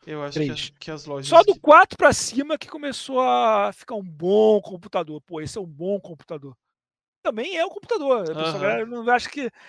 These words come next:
Speaker 1: <laughs>
Speaker 2: console é um ser de outro planeta que faz jogo melhor que o Não, não é. Aquilo não é um computador. É exatamente um
Speaker 1: Não,
Speaker 2: computador.
Speaker 1: o celular
Speaker 2: Tem
Speaker 1: é um computador, né?
Speaker 2: Exatamente, tudo é um computador, cara. Só que a diferença é que não tem um Wii, não roda o Windows, então ele não roda um monte de coisa, tem um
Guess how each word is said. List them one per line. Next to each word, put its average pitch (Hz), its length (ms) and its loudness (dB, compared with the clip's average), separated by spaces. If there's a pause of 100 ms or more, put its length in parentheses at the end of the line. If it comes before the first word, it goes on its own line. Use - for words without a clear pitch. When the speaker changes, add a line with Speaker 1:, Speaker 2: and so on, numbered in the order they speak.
Speaker 1:
<laughs> - 260 -20
Speaker 2:
console 208 480 2
é - 20 4
um - 420 -6
ser 247 380 0
de 254 60 -4
outro 254 120 -10
planeta 240 540 0
que 247 160 -14
faz 247 260 -2
jogo 208 300 -6
melhor 233 300 -4
que 247 100 -20
o 240 180 -8
Não, 254 200 0
não 330 160 -6
é. 294 80 2
Aquilo 294 220 -8
não 311 80 -8
é - 20 -10
um - 20 -14
computador. 349 540 -4
É - 20 -2
exatamente - 720 -6
um 359 60 -6
Speaker 1:
Não, 285 80 -14
Speaker 2:
computador. 247 580 0
Speaker 1:
o 196 40 -10
celular 196 500 -6
Speaker 2:
Tem 185 60 -6
Speaker 1:
é - 20 -6
um 180 100 -12
computador, 139 540 -14
né? 156 160 -20 (160)
Speaker 2:
Exatamente, 370 480 -6
tudo 370 160 -12
é 427 40 -2
um - 40 -12
computador, 427 680 -6
cara. 147 240 -10
Só 208 80 -12
que 208 60 -10
a - 20 -20
diferença 240 240 -12
é 359 80 -14
que 381 40 -18
não 415 100 -14
tem 269 180 0
um 302 80 -10
Wii, 302 140 -8
não 254 100 -4
roda 190 220 -2
o 320 60 -6
Windows, 240 540 -6
então 175 180 -12
ele 214 140 -12
não 220 80 -16
roda 202 240 2
um 190 40 0
monte 190 140 -14
de 277 60 -14
coisa, 233 460 2
tem 165 180 -12
um 180 180 -20